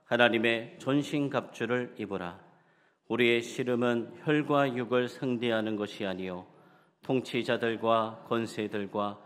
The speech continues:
이 어둠의 세상 주관자들과 하늘에 있는 악의 영들을 상대함이라. 그러므로 하나님의 전신갑주를 취하라. 이는 악한 날에 너희가 능히 대적하고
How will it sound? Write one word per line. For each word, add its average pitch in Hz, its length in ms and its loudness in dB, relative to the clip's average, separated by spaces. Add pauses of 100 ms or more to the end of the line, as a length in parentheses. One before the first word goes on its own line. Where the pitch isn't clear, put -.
(340)
이 110 220 0
어둠의 127 480 0
세상 135 520 -4
주관자들과 101 1040 -6 (380)
하늘에 120 460 4
있는 127 640 0
악의 113 320 0
영들을 107 560 -2
상대함이라. 101 880 -8 (760)
그러므로 120 720 6
하나님의 135 560 4
전신갑주를 135 1040 -2
취하라. 92 500 -10 (520)
이는 113 420 2
악한 117 400 -4
날에 113 400 -2 (260)
너희가 131 480 4
능히 135 380 0
대적하고 120 920 -4